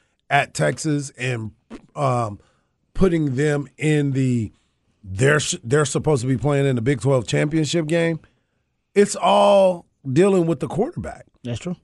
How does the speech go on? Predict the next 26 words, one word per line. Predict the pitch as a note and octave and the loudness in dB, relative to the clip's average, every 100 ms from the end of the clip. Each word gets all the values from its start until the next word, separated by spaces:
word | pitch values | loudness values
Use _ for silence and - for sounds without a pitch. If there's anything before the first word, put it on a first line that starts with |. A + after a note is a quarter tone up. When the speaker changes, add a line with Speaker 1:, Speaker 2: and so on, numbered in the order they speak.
| - | -4
Speaker 1:
So | F#3+ D3+ | 0 2
how | B2+ F3 A3 G3 | 2 2 2 2
is | D3 | -2
he, | - B3 D4 D3+ C3+ D3+ _ _ _ _ | 0 2 4 2 0 -4 _ _ _ _
I'm | G#2+ | 0
just | B2+ D#3 | 2 2
saying, | G3+ F#3+ | 2 2
this | D3+ C#3+ | 0 -2
is | E3+ | -2
Athlon, | E3+ F#3 F3 C3+ G#2+ G2+ _ _ _ _ _ _ - | 0 0 0 -6 -8 -12 _ _ _ _ _ _ -6
it's | A2 | 0
a | C#3+ | 0
different | A#2+ D3+ F3 C#3+ | 2 0 0 -2
publication. | D#3+ D3+ D#3 C3+ A#2 C3+ | -2 -2 -2 -2 -4 -4
There | A#2+ B2+ | -2 -2
will | C3+ | -2
probably | - D#3 D3+ | -2 0 2
be | D3+ D3+ - | 2 0 0
other | D3+ D3 | 0 0
publications | D3 D#3 C#3+ C#3+ D3 C3+ D3 B2+ | 0 0 0 0 0 -2 -4 -4
that | C3 B2 | -2 0
have | C3 C#3 | -2 0
him | C#3 | -2
in | C#3 | 0
different | C#3+ E3 D3+ | -2 -4 -4
places, | D3+ A2 - G#2+ | -2 -4 -6 -14